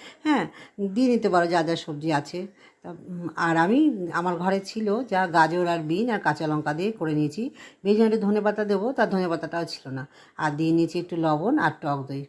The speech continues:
ভালো করে মিক্সড করে নিয়েছি। নিয়ে এবার একটা গ্যাসে তাওয়াটা বসিয়ে নেবো। ব-, কিছুক্ষণ রেখে নিয়েছি, এই পাঁচ মিনিটের মতন রেস্টে দিয়ে একটা তাওয়া বসিয়ে দিয়েছি, আহ, ননস্টিক তাওয়া।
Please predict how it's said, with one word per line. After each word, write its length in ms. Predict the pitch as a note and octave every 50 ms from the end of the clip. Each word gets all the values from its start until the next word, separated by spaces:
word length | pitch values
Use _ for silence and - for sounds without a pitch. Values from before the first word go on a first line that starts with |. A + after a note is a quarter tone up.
| _ - D#3
ভালো 360 | E3 F3 E3+ D#3+ D3+ D#3 D3
করে 260 | - D#3 D#3 D#3 D3
মিক্সড 280 | D3 D3+ D#3 D3+ - -
করে 200 | - D#3+ D#3+ D#3+
নিয়েছি। 460 | D#3 D#3 D3+ D3+ - A#3 C#4 F4+ - - - _ _ _ -
নিয়ে 340 | E3 E3+ E3+ E3+ F3+ G#3 A3
এবার 220 | E3+ D3 E3+ F3+
একটা 200 | F3 F3 F3 E3+ D#3+ - _ -
গ্যাসে 360 | D#3 D#3 D#3 D3+ D3 - F#3
তাওয়াটা 400 | - - D#3 D3+ D3 C#3+ D3+ D#3
বসিয়ে 340 | D3 C#3+ C#3+ C#3 - D#3 D3+
নেবো। 300 | D3 D3 D3+ F3+ B3+ G4 - - - - - _ _ -
ব-, 100 | D3 E3+
কিছুক্ষণ 360 | - - A#3 A3 B3+ A#3 C4 C4
রেখে 320 | B3+ A3 G#3 G#3 - G#3
নিয়েছি, 400 | G3+ F#3 F3 F3 - A#3+ B3+ C4
এই 80 | A3 G3+
পাঁচ 280 | G#3 F#3 F3 F3 -
মিনিটের 220 | F#3 F#3 F3 F#3 F3+
মতন 240 | F3+ F3 F#3 F3+
রেস্টে 320 | E3+ F3 E3+ E3+ - - E3+
দিয়ে 200 | D#3+ F3 G3+ B3+
একটা 480 | G4 G4 - - - _ _ _ - E3+
তাওয়া 300 | F3+ E3 D#3 D#3 D#3+ D#3+
বসিয়ে 320 | D#3 D#3+ D#3 - F3+ E3+
দিয়েছি, 400 | E3 F3+ F3+ F3+ F3+ C4 D4+ F4
আহ, 520 | D#4+ D4+ - _ - D3+ D3 D3 D3+ D3 D3
ননস্টিক 440 | D3+ D#3 D#3 D#3+ D#3 - - E3 - -
তাওয়া। 280 | E3+ E3 F3 A3 F4